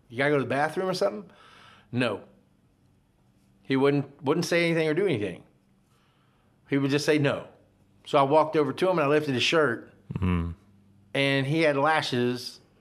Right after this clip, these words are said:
Speaker 1: on his back, on his legs. He took a beating. That is a beating. Now, can you sometimes hit kids out of anger? Sure. You can't take it back.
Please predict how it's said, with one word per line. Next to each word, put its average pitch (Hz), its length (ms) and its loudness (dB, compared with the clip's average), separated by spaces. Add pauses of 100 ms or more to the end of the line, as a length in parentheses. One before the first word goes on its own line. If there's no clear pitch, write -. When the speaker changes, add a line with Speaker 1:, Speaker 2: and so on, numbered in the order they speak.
(140)
Speaker 1:
on 135 200 0
his 170 160 0
back, 131 420 -2 (240)
on 123 200 -2
his 110 160 -4
legs. 127 720 0 (600)
He 175 120 0
took 180 200 0
a 151 40 0
beating. 147 580 0 (480)
That 156 320 0
is 135 120 2
a 143 40 4
beating. 120 560 -2 (840)
Now, 143 400 0 (880)
can 160 220 0
you 160 140 0
sometimes 147 640 0
hit 156 240 -4
kids 151 260 -2
out 143 180 0
of 123 80 -2
anger? 170 520 -2 (380)
Sure. 127 600 0 (2250)
You 143 120 -2
can't 170 280 -2
take 151 220 0
it 135 120 -6
back. 123 440 -2